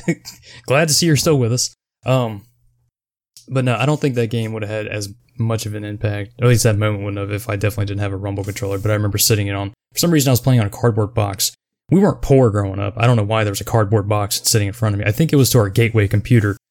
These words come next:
you know, the old Moo Cow boxes. But, uh, I remember hit this, the sound of this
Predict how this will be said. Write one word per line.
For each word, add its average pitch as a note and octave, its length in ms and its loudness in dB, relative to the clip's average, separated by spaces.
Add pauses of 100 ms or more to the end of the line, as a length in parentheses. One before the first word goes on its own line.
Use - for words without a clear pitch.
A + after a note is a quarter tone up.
(140)
you B2+ 80 2
know, A2 100 4
the G#2 120 0
old G#2 180 2
Moo A2+ 200 4
Cow G2+ 220 -6
boxes. G#2 520 -6 (540)
But, A#2 140 4
uh, G2+ 280 0
I A2+ 60 0
remember A2+ 260 4
hit A2+ 160 -4
this, A2 200 0 (140)
the B2 80 2
sound B2 480 2
of G2+ 120 -6
this - 280 0